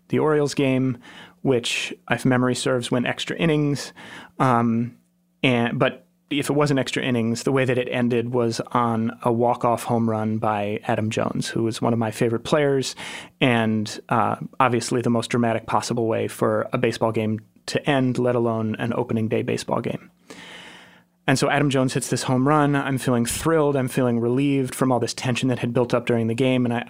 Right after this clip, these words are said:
I think to myself, "Okay, it's, it's finally okay to look at this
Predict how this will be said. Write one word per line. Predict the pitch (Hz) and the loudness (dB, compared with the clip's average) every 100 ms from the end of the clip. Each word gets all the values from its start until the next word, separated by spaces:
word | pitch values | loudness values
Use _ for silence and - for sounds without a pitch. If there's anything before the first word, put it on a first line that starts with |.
| - | -2
I | 120 - _ - | -2 -6 _ -2
think | 127 | 0
to | 135 | 2
myself, | 127 - 123 | 0 0 0
"Okay, | 127 - | 0 0
it's, | 110 - - - | -2 -4 -10 -10
it's | - | -4
finally | - 143 135 | 2 4 4
okay | 123 - | 2 0
to | 120 | 0
look | 117 117 | 0 -2
at | 120 | -2
this | 117 - | -2 -4